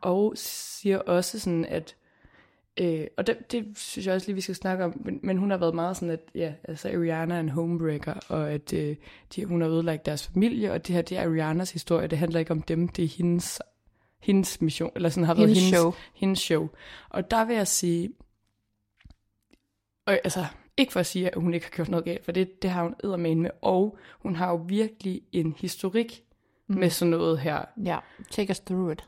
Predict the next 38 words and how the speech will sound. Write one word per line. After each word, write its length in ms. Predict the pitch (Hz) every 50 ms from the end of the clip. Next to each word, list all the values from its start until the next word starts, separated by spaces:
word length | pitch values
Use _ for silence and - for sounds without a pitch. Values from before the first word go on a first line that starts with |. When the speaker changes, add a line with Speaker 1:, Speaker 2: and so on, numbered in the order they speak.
| _ _
Speaker 1:
Øh, 240 | 208 175 170 175 170
ja, 100 | 175 - -
men 80 | 214 214
det 160 | - 269 262
kan, 100 | - 269
det 140 | 254 269 254
kan 80 | 262 247
jeg 60 | 226
godt 160 | - 190 185
lige 120 | 196 196 190
gøre. 400 | - 175 165 165 185 - - -
Altså, 260 | 190 175 - - 196
øh, 320 | 185 180 175 170 170 170 160 -
Dalton 300 | 208 214 208 - 214 202
Gomez, 380 | - 202 196 190 202 214 214
som 160 | 214 - 185 175
hun 100 | 175 180
har 80 | 175 165
været 140 | 165 170 165
gift 240 | - 190 185 - 190
med 100 | 180 190
i 40 |
to 320 | 185 - - - 208 - -
år, 220 | 170 165 - - - - - - -
han 260 | - - 202 202 196
var 60 | 220
sammen 300 | 208 - 196 175 180 180
med 80 | 175 160
hans 200 | 165 180 185 -
kæreste 440 | - - 170 165 175 170 - - -
i 80 | -
fem 220 | 185 - - 254 233
måneder, 420 | 214 185 175 175 175 180 180 190
da 180 | - - 170 165
han 240 | 147 175 180 180 175
møder 240 | 175 175 175 180
Ariana 420 | 190 202 175 160 160 156 147 151 156
Grande, 480 | - - 185 185 208 240 269 269 262